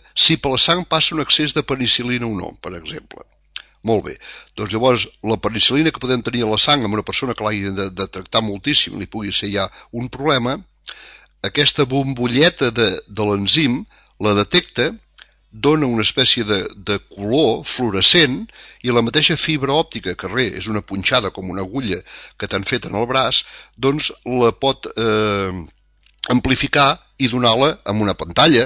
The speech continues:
amb un detector, o fins i tot transmetre-la a distància. Per tant, des de casa ens podem punxar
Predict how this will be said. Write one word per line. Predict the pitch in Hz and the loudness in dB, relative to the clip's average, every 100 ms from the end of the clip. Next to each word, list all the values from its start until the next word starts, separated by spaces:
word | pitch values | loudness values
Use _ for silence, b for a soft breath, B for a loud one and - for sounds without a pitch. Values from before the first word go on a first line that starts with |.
| - | 0
amb | 82 90 | -12 -10
un | |
detector, | 92 95 - 143 147 | -8 -10 -2 0 0
o | - - 98 | -2 -12 -8
fins | 104 104 107 | -6 -2 -2
i | 123 | -2
tot | _ - | _ -2
transmetre-la | 113 90 87 113 - 175 151 | 0 0 0 0 2 2 2
a | 127 | 2
distància. | 113 - 233 - - - B B B B B - | 0 0 0 0 -2 -8 B B B B B -10
Per | 107 | -2
tant, | 131 131 | 0 2
des | 120 107 | 0 0
de | 107 | 0
casa | 160 170 143 160 220 b b b - | 0 0 0 -2 -6 b b b -8
ens | 107 - | -6 -4
podem | 120 131 131 - | 0 0 0 -6
punxar | 123 117 - 160 127 | -2 -2 2 2 2